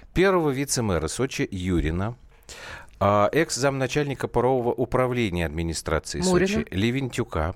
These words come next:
Speaker 1: подожди, замдиректора Департамента экономики и стратегического развития администрации Сочи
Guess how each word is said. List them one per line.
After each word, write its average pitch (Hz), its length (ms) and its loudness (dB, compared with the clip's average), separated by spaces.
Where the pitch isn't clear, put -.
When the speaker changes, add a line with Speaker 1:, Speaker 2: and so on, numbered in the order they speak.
Speaker 1:
подожди, 82 540 -4
замдиректора 139 720 -2
Департамента 117 720 -2
экономики 123 640 -2
и 101 80 -2
стратегического 123 760 -2
развития 123 480 -2
администрации 71 800 -4
Сочи - 400 -10